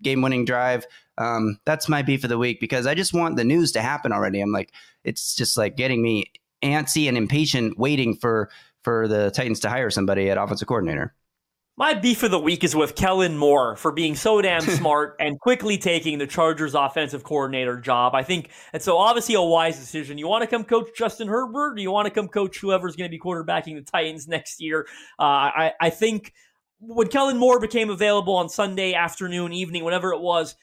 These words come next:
Speaker 2: Titans fans started swarming my mentions, started swarming Twitter. "Oh my God, Titans have to show interest in this guy." I wrote an article that published, uh, Monday morning, at least it published around six A M Eastern,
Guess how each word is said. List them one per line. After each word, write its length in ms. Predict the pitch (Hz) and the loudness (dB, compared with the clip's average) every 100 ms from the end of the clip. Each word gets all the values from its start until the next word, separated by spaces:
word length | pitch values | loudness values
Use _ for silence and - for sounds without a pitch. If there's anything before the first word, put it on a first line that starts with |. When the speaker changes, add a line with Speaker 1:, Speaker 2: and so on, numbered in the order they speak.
| _ | _
Speaker 2:
Titans 320 | - 214 220 | -2 0 0
fans 260 | - 196 185 | -4 -6 -6
started 240 | - 175 | -4 -4
swarming 360 | 165 196 202 202 | -4 -6 -6 -4
my 140 | 196 | -6
mentions, 480 | 185 185 180 196 185 | -4 -4 -6 -8 -10
started 240 | - 165 151 | -6 -6 -6
swarming 360 | 196 202 196 | -8 -6 -8
Twitter. 320 | 180 190 185 | -8 -8 -4
"Oh 100 | 180 | -2
my 160 | 185 180 | -2 -2
God, 260 | 175 170 170 | 0 0 0
Titans 240 | 190 175 - | -4 -8 -6
have 200 | 208 202 | -6 -6
to 60 | 202 | -10
show 220 | - 208 | -10 -8
interest 360 | 190 185 180 - | -8 -12 -18 -20
in 80 | |
this 120 | 180 - | -20 -8
guy." 200 | 180 170 _ - | -6 -6 _ -2
I 180 | 269 330 | 2 6
wrote 180 | 339 330 | 6 4
an 80 | 294 | 4
article 520 | 330 339 - 156 135 | 4 4 0 -4 -2
that 200 | 160 160 | -2 0
published, 500 | 240 226 190 - - _ _ - | 0 0 -2 -6 -14 _ _ -2
uh, 220 | 190 175 - | 2 2 -2
Monday 380 | 190 277 277 254 | -2 -2 -2 -2
morning, 400 | 220 226 214 208 | 2 2 2 2
at 80 | |
least 160 | 294 302 | 0 0
it 80 | 427 | 0
published 340 | 254 240 233 | 0 0 0
around 280 | 214 190 170 | -2 -4 -6
six 300 | - 247 - | -8 -12 -4
A 180 | 214 196 | -4 -2
M 140 | 185 196 | -6 -6
Eastern, 540 | 190 - 165 151 143 | -10 -8 -10 -10 -12